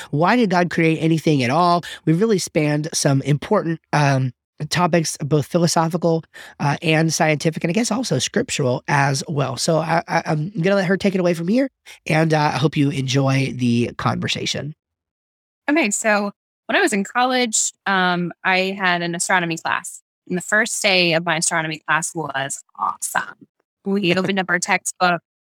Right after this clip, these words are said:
Speaker 2: and here is this paragraph that starts off the textbook that has always resonated with me. It's always stuck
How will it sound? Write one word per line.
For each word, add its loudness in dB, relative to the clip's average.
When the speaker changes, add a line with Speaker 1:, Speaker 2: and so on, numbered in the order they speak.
Speaker 2:
and 2
here 2
is -4
this -10
paragraph 0
that -10
starts 0
off 2
the -6
textbook -4
that 2
has 0
always 2
resonated 0
with -6
me. 0
It's -4
always -2
stuck -4